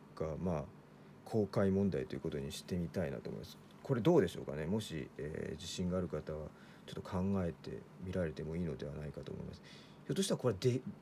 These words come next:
この、この過程から、えー、左の過程から右の過程は導けない。もし、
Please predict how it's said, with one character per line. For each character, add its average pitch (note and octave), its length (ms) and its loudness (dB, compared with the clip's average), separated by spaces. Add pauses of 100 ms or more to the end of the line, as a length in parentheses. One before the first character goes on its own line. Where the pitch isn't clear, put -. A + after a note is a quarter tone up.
(160)
こ C#3 160 2
の、 D#3+ 140 4 (380)
こ D#3+ 100 -2
の E3+ 80 4
過 E3 160 2
程 D#3 220 2
か D3+ 100 2
ら、 D#3 260 2
え G2+ 340 6
ー、 - 20 4
左 C#3+ 260 4
の D3+ 80 2
過 C#3+ 140 4
程 C#3 180 4
か C#3+ 120 2
ら D#3+ 60 2
右 G#2+ 200 4
の A2 100 4
過 G2+ 140 2
程 F#2+ 340 2
は A#2 100 -2
導 A2 340 0
け A2 100 2
な E2 60 2
い。 - 20 0
も A2+ 120 4
し、 - 160 -4